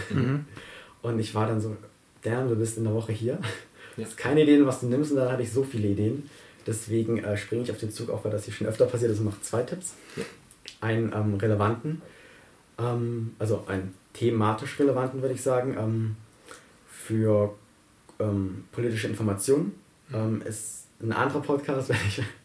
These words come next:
Speaker 3: Ja, klar, darfst du
Speaker 2: ein,
Speaker 3: Werbung
Speaker 2: ein
Speaker 3: für den Podcast machen.
Speaker 2: Ja, genau, ist ein politischer Podcast, heißt Lage der Nation.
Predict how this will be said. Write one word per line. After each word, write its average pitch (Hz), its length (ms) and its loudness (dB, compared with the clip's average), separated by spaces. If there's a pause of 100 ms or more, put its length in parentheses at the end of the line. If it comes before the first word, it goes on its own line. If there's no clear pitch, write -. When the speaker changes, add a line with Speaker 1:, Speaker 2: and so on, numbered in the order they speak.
(440)
Speaker 3:
Ja, 110 120 2
klar, 104 320 0
darfst 107 200 2
du 127 40 0
Speaker 2:
ein, 120 220 0
Speaker 3:
Werbung 101 180 6
Speaker 2:
ein 101 60 -4
Speaker 3:
für - 80 -4
den 98 80 0
Podcast - 320 -6
machen. 98 200 -8
Speaker 2:
Ja, 175 100 4
genau, 120 220 4
ist - 140 0
ein 117 100 0
politischer 131 340 0
Podcast, 127 680 -4
heißt 110 300 -4
Lage 110 240 6
der 110 120 2
Nation. 120 640 -2